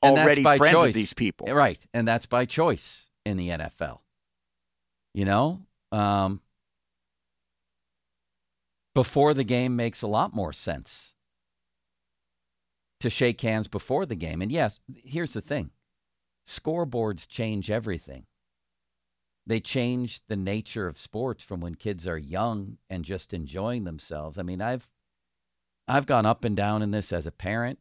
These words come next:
Speaker 1: and a coach and all of that. Good behavior, some bad behavior. Um, and as I look back on it,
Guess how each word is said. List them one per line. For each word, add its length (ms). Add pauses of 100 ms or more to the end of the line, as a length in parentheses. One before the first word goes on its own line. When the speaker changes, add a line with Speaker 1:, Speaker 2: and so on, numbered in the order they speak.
Speaker 1:
and 100
a 60
coach 680
and 160
all 320
of 140
that. 300 (280)
Good 220
behavior, 720
some 260
bad 320
behavior. 720 (800)
Um, 560 (1700)
and 160
as 160
I 120
look 320
back 340
on 220
it, 120